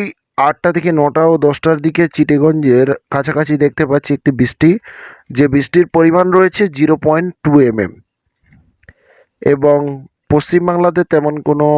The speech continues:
হালকা বৃষ্টিরও সম্ভাবনা আমরা দেখছি না। এবং ধীরে ধীরে আমরা দেখতে পাচ্ছি আজকের এ সন্ধ্যার দিকে, দেখি এক মিনিট দেখে নেব এই জায়গায়, এখানে হালকা একটি বৃষ্টির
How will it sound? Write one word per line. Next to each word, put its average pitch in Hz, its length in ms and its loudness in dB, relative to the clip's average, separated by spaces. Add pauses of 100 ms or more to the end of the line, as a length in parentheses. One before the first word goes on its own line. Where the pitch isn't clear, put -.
(300)
হালকা 131 340 0
বৃষ্টিরও 139 500 0
সম্ভাবনা 135 540 -2
আমরা 135 220 -2
দেখছি 131 320 -2
না। 156 120 0 (760)
এবং 131 360 0 (500)
ধীরে 127 220 2
ধীরে 165 240 2
আমরা 143 260 0
দেখতে 139 280 -2
পাচ্ছি 156 340 -2 (160)
আজকের - 400 -4
এ 156 100 4 (600)
সন্ধ্যার 147 600 -2
দিকে, 117 260 -4
দেখি 135 240 0 (100)
এক 143 240 -2
মিনিট 165 260 -4
দেখে 147 240 -2
নেব 147 180 0
এই 139 180 2
জায়গায়, 143 380 2 (680)
এখানে 156 300 0
হালকা 123 400 -2
একটি 160 280 0
বৃষ্টির 147 400 0